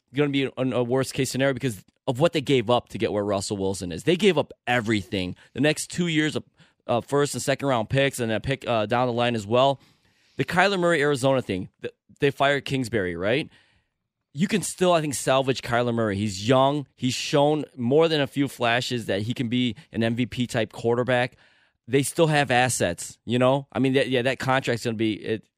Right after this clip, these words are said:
tough to deal with, with Kyler Murray, but Russell Wilson has that contract with the Broncos. So in the end, I think the Broncos, because they just gave up way too much capital for Russell Wilson.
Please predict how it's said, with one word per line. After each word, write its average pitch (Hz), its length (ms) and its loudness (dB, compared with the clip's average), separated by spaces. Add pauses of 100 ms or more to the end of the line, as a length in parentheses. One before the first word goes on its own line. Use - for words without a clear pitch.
(120)
tough 139 180 -2
to 120 80 -8
deal 123 200 2
with, 123 120 -2
with 113 140 -4
Kyler 117 300 0
Murray, 120 220 0
but 110 200 -2 (240)
Russell 120 260 -2
Wilson 117 240 -2
has 101 140 -4
that 95 120 -4
contract 104 320 -4
with 101 80 -8
the 104 60 -6
Broncos. 104 480 -6 (220)
So 139 180 0
in 175 60 4
the 175 140 4
end, 170 200 2 (280)
I 127 120 0
think 147 140 -2
the 131 80 -2
Broncos, 135 600 -2
because 117 360 -4
they 135 100 0
just 131 200 -4
gave 127 180 2
up 98 140 -6
way 113 180 0
too 110 140 -6
much 107 180 -4
capital 92 380 -2
for 92 120 -6
Russell 87 300 -4
Wilson. 87 360 -12